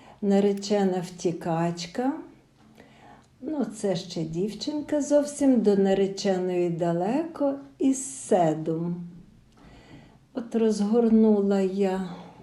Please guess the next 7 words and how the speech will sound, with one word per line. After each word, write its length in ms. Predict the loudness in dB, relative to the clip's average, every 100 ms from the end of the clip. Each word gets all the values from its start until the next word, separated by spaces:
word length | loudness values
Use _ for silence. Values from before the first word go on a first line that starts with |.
| -20 -20 -20 _ _ _
то 160 | -4
коріння 1000 | -2 -2 0 2 2 2 2 2 0 -2 -8 -18 _ -20 -20 -20 -20 -20 -20 -20 -8
і 240 | -2 0
дуже 680 | 0 -2 0 2 2 2 2
підбираю 960 | 4 2 4 8 10 12 12 12 10 6
слова. 880 | 6 8 10 8 6 4 4 0 -2 -4 -8 -16 -20 -20 -20 -18 -14 -12 -12 -8
Якби 1000 | -2 2 2 2 -2 2 6 10 10 8